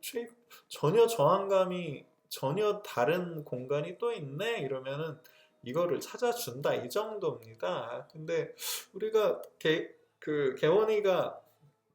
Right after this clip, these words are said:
사실 여기에 루프 제거하고 그 덴틴 쉘프 제거하기도 쉽지 않은데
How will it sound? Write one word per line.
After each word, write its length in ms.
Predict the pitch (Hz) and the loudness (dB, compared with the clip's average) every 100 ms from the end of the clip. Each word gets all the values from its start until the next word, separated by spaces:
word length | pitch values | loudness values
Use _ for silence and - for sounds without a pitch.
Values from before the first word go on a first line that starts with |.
| _ _ _ _ | _ _ _ _
사실 400 | - 226 214 196 | -2 2 2 2
여기에 380 | 127 147 196 196 | 0 0 4 4
루프 440 | 135 143 - 254 240 | 4 0 -2 -2 2
제거하고 1500 | 143 131 180 185 185 170 170 156 151 143 147 196 220 247 - - _ _ _ _ _ _ - - - _ _ _ | 4 4 4 4 4 4 2 2 2 2 4 6 6 4 -4 -20 _ _ _ _ _ _ -8 -8 -10 _ _ _
그 480 | - 64 127 123 123 - | -6 -4 -2 -2 -4 -4
덴틴 280 | 151 196 190 | -4 -2 2
쉘프 360 | 226 208 208 | 6 6 4
제거하기도 680 | 196 143 135 165 160 151 151 | 2 2 6 6 4 -2 -6
쉽지 380 | 147 151 - 170 | -6 -10 -4 -2
않은데 1120 | 117 139 151 135 120 120 120 113 107 107 135 | -2 -4 -4 -2 0 -2 -4 -6 -8 -14 -20